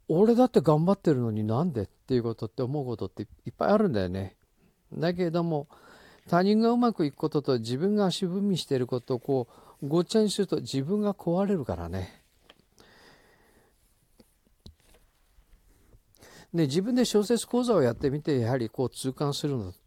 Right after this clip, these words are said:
のっていうのは、あの、そう、唐木さんとやり方が根本的に違うよねっていうことはあります。あの、やはりね、あの、才能ある人を探すっていうやり方と、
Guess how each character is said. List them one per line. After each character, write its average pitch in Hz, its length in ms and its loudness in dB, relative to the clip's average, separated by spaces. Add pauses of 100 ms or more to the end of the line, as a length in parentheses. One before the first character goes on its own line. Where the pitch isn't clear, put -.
(140)
の 110 120 -4
っ 98 40 -8
て - 120 -8
い 104 40 -2
う 95 40 -4
の 98 120 -6
は、 95 220 -8
あ 147 160 0
の、 147 320 -4 (1300)
そ 151 300 -2
う、 - 100 -20
唐 185 180 2
木 - 60 -6
さ 127 140 -2
ん 110 40 -4
と - 180 -6 (120)
や 127 140 -2
り 120 80 -6
方 135 240 0
が 147 100 -2
根 110 200 -6
本 123 180 -6
的 139 180 -4
に 147 60 -6
違 - 140 -8
う 143 160 -2
よ 107 100 -2
ね 92 120 -6
っ - 20 -8 (520)
て - 100 -2
い 185 40 4
う 185 40 -2
こ 190 100 4
と 196 120 -2
は 190 60 2
あ 165 40 -2
り 147 60 -2
ま 139 120 -2
す。 - 240 -12
あ 165 140 2
の、 156 440 -2 (1300)
や 180 140 2
は 214 40 4
り 220 120 2
ね、 175 340 0 (160)
あ 180 140 0
の、 170 120 -2
才 226 320 0
能 247 280 0
あ 240 60 2
る 233 100 -2
人 190 200 -4
を 143 40 0
探 117 300 0
す 127 300 -4
っ - 380 -20
て 139 100 2
い 123 120 0
う 120 100 2
や 110 100 2
り 110 80 -2
方 117 280 -4
と、 - 300 -4